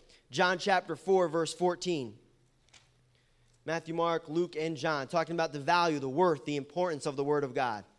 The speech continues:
John chapter four, verse fourteen. Actually, we'll start in verse thirteen tonight. John four, verse thirteen. Jesus answered,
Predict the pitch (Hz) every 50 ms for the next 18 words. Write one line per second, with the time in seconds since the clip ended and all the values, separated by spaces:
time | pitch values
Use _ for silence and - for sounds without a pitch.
0 | _ _ _ _ _ _ _ _ _ _ _ _ _ _ _ _ _ _ _ _
1 | _ _ - 117 123 170 165 165 165 160 - 190 170 170 - - 160 143 - 170
2 | 170 156 139 120 107 110 - - _ _ _ _ _ _ _ _ _ _ - _
3 | _ _ _ _ _ _ - 139 139 185 185 165 131 - - - - - _ _
4 | _ _ _ _ - - - - - - 165 170 165 160 - - 165 156 135 113
5 | 101 104 - _ _ _ _ _ _ _ _ _ _ _ _ _ _ _ _ _
6 | _ _ _ _ _ _ _ _ _ _ _ _ _ _ _ _ - - 147 160
7 | - 165 143 147 143 - - 175 175 170 160 160 147 151 160 151 - - - 160
8 | 156 156 - 135 117 113 104 101 - - - 127 123 117 110 104 117 156 147 151
9 | 147 147 - 165 165 170 165 165 160 - - - - _ _ _ _ _ _ _
10 | _ _ _ _ _ _ _ _ _ - - 139 170 170 156 151 - - - -
11 | - _ _ _ - - _ _ _ _ - 170 165 160 165 - 160 147 127 113
12 | 104 104 - _ _ _ _ - _ _ _ _ _ _ _ _ _ _ _ -
13 | 131 117 - 196 226 240 226 220 - 190 180 214 226 226 220 - 160 156 160 160
14 | 156